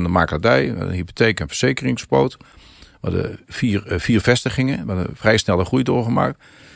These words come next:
we hadden ook een vastgoedpoot. En ik kocht in achtennegentig mijn, mijn twee partners uit, hè. Ook mede aandeelhouders kocht ik uit. En die zaten in, aan die vastgoedkant. En ik heb toen uiteindelijk ontdekt, nadat ik ze uitgekocht had, dat, ehm,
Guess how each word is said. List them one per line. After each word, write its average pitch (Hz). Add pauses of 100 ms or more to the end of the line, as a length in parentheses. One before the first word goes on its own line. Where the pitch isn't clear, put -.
(160)
we 101
hadden 123
ook 117
een 110
vastgoedpoot. 110 (680)
En 95
ik 87
kocht 110
in 104
achtennegentig 101
mijn, 87
mijn 85
twee 87
partners 123
uit, 147
hè. 147 (120)
Ook 110
mede 101
aandeelhouders 120
kocht -
ik -
uit. 127
En 110
die 98
zaten 98
in, 92
aan 95
die 85
vastgoedkant. 131 (1080)
En 127
ik 120
heb 131
toen 139
uiteindelijk 117
ontdekt, 139
nadat 127
ik -
ze -
uitgekocht 131
had, 123
dat, 110
ehm, 92